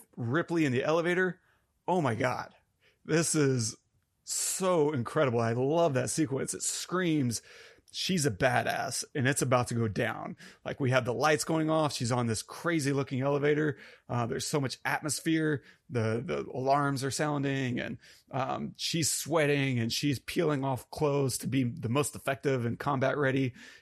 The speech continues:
And she's prepping, right? She's got these flares. You're like, "What are you gonna do with these flares?" And, uh, you have grenades. Oh man, I don't know what you're gonna do, but I'm worried. <laughs> Like, it's all just, it's just priming you. And the,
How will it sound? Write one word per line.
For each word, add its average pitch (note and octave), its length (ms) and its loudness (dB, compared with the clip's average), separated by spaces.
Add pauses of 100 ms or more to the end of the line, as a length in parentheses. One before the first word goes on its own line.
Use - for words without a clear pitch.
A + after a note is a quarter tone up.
And A2+ 340 0
she's A#2 460 0 (420)
prepping, D#3+ 420 0
right? D3 200 0
She's A#2 180 -6
got B2 160 -4
these - 160 -6
flares. E3+ 420 2
You're C3 120 -2
like, A#2+ 160 -4
"What D3+ 120 -2
are C#3+ 40 0
you A#2+ 180 -2
gonna A#2+ 220 -6
do C3+ 100 -2
with B2 100 -2
these - 160 -8
flares?" C#3 440 0
And, - 160 -6 (360)
uh, C3+ 220 -2
you C#3+ 160 0
have C3+ 120 2
grenades. C#3+ 460 2 (240)
Oh E3 140 0
man, C#3 420 2 (140)
I A3 120 6
don't E3+ 120 4
know D3+ 80 4
what C#3+ 140 2
you're D3 80 2
gonna C3+ 140 2
do, E3+ 200 6
but B2+ 140 2
I'm D#3+ 160 4
worried. D#3+ 440 4
<laughs> - 80 6
Like, G3 280 4
it's - 320 2
all - 340 2
just, E3+ 340 0 (640)
it's E3 320 6
just D#3+ 280 2
priming D#3+ 640 2
you. G#2+ 320 0 (280)
And D3+ 140 4
the, C#3+ 160 2